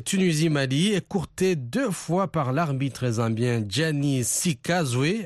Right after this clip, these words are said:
a terni l'image de cette prestigieuse compétition continentale qui accueille vingt-quatre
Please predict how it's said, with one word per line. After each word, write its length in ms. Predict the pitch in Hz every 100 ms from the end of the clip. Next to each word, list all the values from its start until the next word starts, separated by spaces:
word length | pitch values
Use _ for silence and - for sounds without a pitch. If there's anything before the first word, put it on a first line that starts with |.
| -
a 140 | 110
terni 420 | - 214 147 135
l'image 460 | 120 110 110 98 92
de 120 | 104
cette 280 | 98 120 -
prestigieuse 720 | - 165 - 143 113 127 110
compétition 680 | - 170 143 120 123 - 170
continentale 760 | 131 107 123 101 95 110 143 165 - - - - - -
qui 180 | 143 -
accueille 560 | 156 - - 131 117 107
vingt-quatre 840 | 98 120 110 - 123 113 - 110